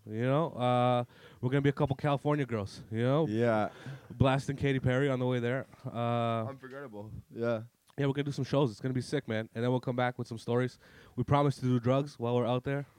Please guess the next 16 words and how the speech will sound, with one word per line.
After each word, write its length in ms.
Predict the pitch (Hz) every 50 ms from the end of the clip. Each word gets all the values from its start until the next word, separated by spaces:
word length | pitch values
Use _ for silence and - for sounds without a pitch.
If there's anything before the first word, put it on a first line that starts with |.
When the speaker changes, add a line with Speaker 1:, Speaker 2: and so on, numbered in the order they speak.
| -
Speaker 1:
all 60 | -
right? 320 | 110 117 117 123 131 127 139 - _ - - -
Speaker 2:
We 120 | 123 139
leave 200 | 135 139 165 170
at 80 | 151 127
five 280 | - 147 139 139 131 131
A 80 | 131
M 120 | 131 127 117
tomorrow. 300 | - 113 113 120 113 107
That's 220 | 110 117 120 -
my 100 | 120 110
first 380 | 98 - - 120 113 107 - -
fucking 300 | 110 104 104 - 101 95
fear. 300 | - - 104 98 95 95
Speaker 1:
That's 160 | 123 143 -
tonight. 360 | - 175 175 180 147 101 -